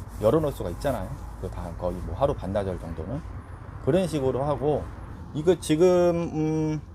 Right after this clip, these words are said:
어찌 보면, 어, 우리가 이거를 그 뭐라고 해야 되나, 어, 여태까지 그냥 대수롭지 않게 썼거든요. 대수롭지 않게 썼는데,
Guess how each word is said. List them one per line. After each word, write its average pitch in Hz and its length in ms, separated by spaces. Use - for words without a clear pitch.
어찌 - 260
보면, 135 640
어, 101 340
우리가 135 320
이거를 110 720
그 92 260
뭐라고 87 320
해야 85 80
되나, 90 240
어, - 240
여태까지 139 440
그냥 123 260
대수롭지 214 580
않게 101 180
썼거든요. 104 540
대수롭지 196 600
않게 123 220
썼는데, 151 640